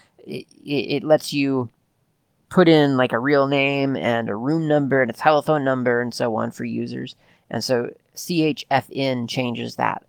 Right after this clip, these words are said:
And A lot of that information is used by the finger command, which, um,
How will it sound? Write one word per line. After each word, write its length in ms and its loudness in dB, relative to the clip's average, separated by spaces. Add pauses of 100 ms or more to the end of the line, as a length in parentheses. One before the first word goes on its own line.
And 320 -6 (340)
A 60 -2
lot 200 8
of 60 4
that 160 8
information 640 -2
is 200 -8
used 520 -4 (400)
by 260 4
the 280 -6
finger 520 0
command, 580 -6 (400)
which, 500 -4 (100)
um, 480 -6